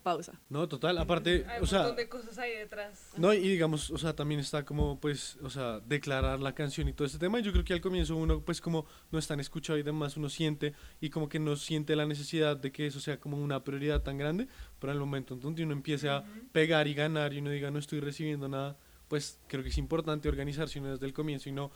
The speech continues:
Speaker 2: a las carreras uno estrellado de pronto cuando ya está teniendo algo de ingresos, y de pronto, pues, pierde plata en el camino, pues, lo hace muy tarde, pues, sí es, es bueno como mirar esas cosas que son como tan tediosas y como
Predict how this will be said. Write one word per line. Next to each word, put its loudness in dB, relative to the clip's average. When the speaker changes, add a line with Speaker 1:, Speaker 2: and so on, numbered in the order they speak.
Speaker 2:
a 2
las 2
carreras 0
uno 0
estrellado 2
de 4
pronto -2
cuando -2
ya 0
está -2
teniendo 2
algo 2
de 2
ingresos, -2
y -2
de 4
pronto, -4
pues, -4
pierde 0
plata 0
en -2
el -4
camino, -2
pues, -4
lo 2
hace -2
muy 10
tarde, 0
pues, -10
sí -6
es, -8
es -8
bueno -2
como -4
mirar 6
esas 0
cosas 6
que -2
son 2
como -2
tan 0
tediosas 0
y -8
como -2